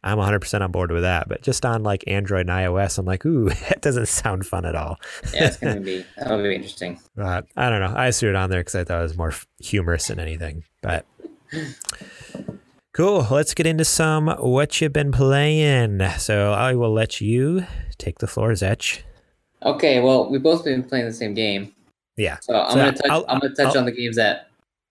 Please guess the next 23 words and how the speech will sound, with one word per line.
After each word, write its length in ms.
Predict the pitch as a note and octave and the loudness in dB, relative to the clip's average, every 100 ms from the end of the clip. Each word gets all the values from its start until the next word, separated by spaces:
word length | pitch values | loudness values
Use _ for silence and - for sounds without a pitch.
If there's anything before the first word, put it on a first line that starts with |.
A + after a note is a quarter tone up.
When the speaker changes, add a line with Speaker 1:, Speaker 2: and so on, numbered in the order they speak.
| _ _ _ _ _ - | _ _ _ _ _ -4
Speaker 2:
I, 380 | A2+ A2 G#2 - - | 0 0 -2 -4 0
that 200 | A2+ - | 0 2
aren't 200 | D#3+ B2+ | 2 2
the 60 | B2 | 0
game 180 | A2 | 0
that 100 | G#2 | -2
we've 100 | F#2 | -4
both 100 | G2 G2 | -6 -6
been 100 | - | -6
playing, 340 | G2 F#2+ G2 _ _ - | -4 -4 -8 _ _ -8
and 100 | G#2 | -2
then 80 | G#2 | 0
Speaker 1:
Yeah, 40 | |
Speaker 2:
we'll 80 | G#2 | -2
Speaker 1:
do 160 | - G2+ | 0 0
Speaker 2:
both 100 | F#2 | 0
Speaker 1:
it. 40 | |
Speaker 2:
jump 140 | G2+ G2+ | -2 -6
into 160 | F#2+ | -6
our, 220 | F#2+ F#2 _ _ - | -6 -6 _ _ -6
like 100 | G2+ | 0
that. 220 | G#2 - | 0 -2
Okay. 140 | - | -8